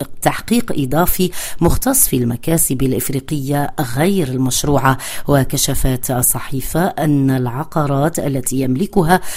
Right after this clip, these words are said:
بعض المقربين من بن علي ضخمة ومعقدة، حيث كشفت التحقيقات مثلًا عن مجموعة من الشقق في شارع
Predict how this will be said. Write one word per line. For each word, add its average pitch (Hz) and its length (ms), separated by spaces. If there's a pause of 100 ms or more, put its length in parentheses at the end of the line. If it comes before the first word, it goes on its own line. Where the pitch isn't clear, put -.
(120)
بعض 170 400
المقربين 160 1080
من 135 260
بن 160 180
علي 143 360
ضخمة 165 540 (280)
ومعقدة، 135 960 (220)
حيث 139 360 (220)
كشفت 127 600
التحقيقات 151 840
مثلًا 190 420 (300)
عن 175 260
مجموعة 170 640
من 127 320
الشقق - 840
في 127 300
شارع 165 520